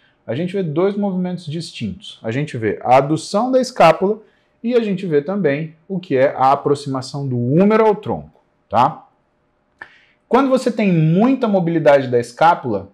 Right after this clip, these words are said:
existe a tendência de você trabalhar a musculatura que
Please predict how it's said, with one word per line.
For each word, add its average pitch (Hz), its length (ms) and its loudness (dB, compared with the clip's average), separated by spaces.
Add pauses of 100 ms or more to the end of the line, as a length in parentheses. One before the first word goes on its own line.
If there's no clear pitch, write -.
existe 160 360 -2
a 160 40 0
tendência 156 520 -4
de 131 60 -6
você 135 220 -6
trabalhar 147 460 0
a 139 60 -2
musculatura 170 720 -2 (180)
que 151 440 0